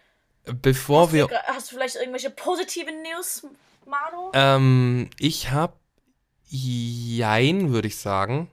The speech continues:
Speaker 1: Ich würde sagen,
Speaker 2: Oh,
Speaker 1: jein.
Speaker 2: oh.
Speaker 1: Jein, good news.
Speaker 2: Okay.
Speaker 1: Äh, und zwar,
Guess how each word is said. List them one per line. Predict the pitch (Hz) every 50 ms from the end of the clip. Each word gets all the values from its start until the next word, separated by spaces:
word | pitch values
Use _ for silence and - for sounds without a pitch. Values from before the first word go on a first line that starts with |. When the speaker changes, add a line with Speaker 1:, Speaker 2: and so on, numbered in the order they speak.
| _ _ _ _
Speaker 1:
Ich | - 143 135 -
würde | 160 156 151
sagen, | 139 135 135 131 135 131
Speaker 2:
Oh, | 123 120
Speaker 1:
jein. | 120 113 113 117 117 110
Speaker 2:
oh. | 107 110 233 - _ _ _ _
Speaker 1:
Jein, | - 110 113 117 123 139 143 143 139
good | 131 113 107 - -
news. | 107 107 113 123 156 180 - - -
Speaker 2:
Okay. | 202 - _ - 214 190 180 180 185 196 - _ -
Speaker 1:
Äh, | 127 127 123 117 117 117 117 117 - - - _ _ _ -
und | 143 151 165 -
zwar, | - - - 127 120 117 110 101 95 - -